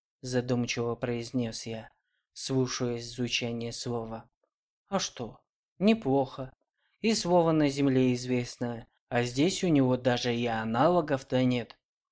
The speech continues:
Так что не запутаемся". "Кстати, а можно точно так же назвать и структуру, которую мы планируем создать?"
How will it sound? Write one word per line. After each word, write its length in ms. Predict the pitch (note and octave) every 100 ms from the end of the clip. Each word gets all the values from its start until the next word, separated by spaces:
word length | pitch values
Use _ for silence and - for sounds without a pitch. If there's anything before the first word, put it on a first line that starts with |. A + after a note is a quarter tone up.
| _
Так 180 | B2+ B2+
что 220 | - C3+
не 160 | B2+ B2+
запутаемся". 920 | B2+ B2 G#3 G#3 C3+ A#2 - - - _ _ _ - - _ _ _
"Кстати, 480 | - - C#3 A#2 A#2
а 140 | G#2+
можно 420 | A2 B2 B2 A#2+ A2+
точно 460 | A#2+ A#2 A#2+ A2+
так 240 | A#2 A#2 A#2
же 100 | A#2+
назвать 540 | A2+ A2+ A#2 A2+ A2+
и 80 | A2+
структуру, 760 | - B2 A#2+ - C#3+ A#2+ - _ _ -
которую 400 | A#2 C3 A#2 A2+
мы 180 | A2+
планируем 640 | A2+ A2+ A#2+ B2+ A#2+ A2+ A2+
создать?" 600 | B2+ A#2+ C#3 B2+ -